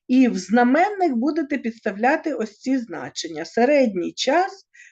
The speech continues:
середнє, е, кутове, е, прискорення і відповідний радіус. Тобто це прораховується для одного з вимірів, який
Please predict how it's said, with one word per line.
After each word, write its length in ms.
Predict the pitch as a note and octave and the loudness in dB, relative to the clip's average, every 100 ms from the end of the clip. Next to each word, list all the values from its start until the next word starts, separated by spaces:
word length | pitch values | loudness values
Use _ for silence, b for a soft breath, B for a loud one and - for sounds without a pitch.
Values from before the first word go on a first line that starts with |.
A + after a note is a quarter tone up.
| B | B
середнє, 920 | - A3+ A#3 A3+ F#3+ E3+ D#3+ C3+ B2 _ _ _ _ _ - | -2 2 2 2 0 -4 -8 -10 -12 _ _ _ _ _ -6
е, 1400 | E3 D#3+ D#3 D#3 D#3 D3+ D3 C#3+ C#3 B2+ A2+ F#2+ E2 - - | -2 -2 -2 -4 -4 -6 -6 -8 -8 -10 -10 -10 -12 -14 -12
кутове, 640 | F#3+ G3+ F3 F3 D#3 D3+ _ _ | -8 -4 0 0 0 -4 _ _
е, 420 | - - D#3+ C#3+ - | -14 -8 -8 -8 -8
прискорення 840 | F#3 F3+ - F4+ G#4 F#4+ F#4 D#4+ - | -6 -6 -2 -4 -2 -4 -4 -4 -4
і 360 | C#4 F4 F#4+ _ b b b - | 0 0 -2 _ b b b -10
відповідний 800 | A3 A3 G#3+ G3 B3 A#3+ B3 - | -8 -6 -6 -4 -6 -6 -8 -8
радіус. 680 | E3+ D#3+ D3+ - - - | -8 -6 -8 -10 -18 -14
Тобто 400 | - B3 A#3+ - | -2 0 0 -4
це 340 | A#3 A#3 D4 C#4+ | -6 -4 -2 -2
прораховується 1040 | - B3 C4 C4 F4 F#4+ F#4 E4+ - C4+ | -2 -6 -6 -8 -12 -12 -10 -10 -4 -2
для 420 | G3+ G#3 D#4 F4 - | -2 -2 0 0 -4
одного 640 | G#3+ F#3 A#3 D#4 D4+ C4 | -6 -4 -4 -4 -6 -10
з 140 | G3 | -6
вимірів, 400 | E3+ D#3+ E3 E3 - | -4 -4 -10 -16 -6
який 500 | D4 D4+ - F4+ | -4 -2 2 2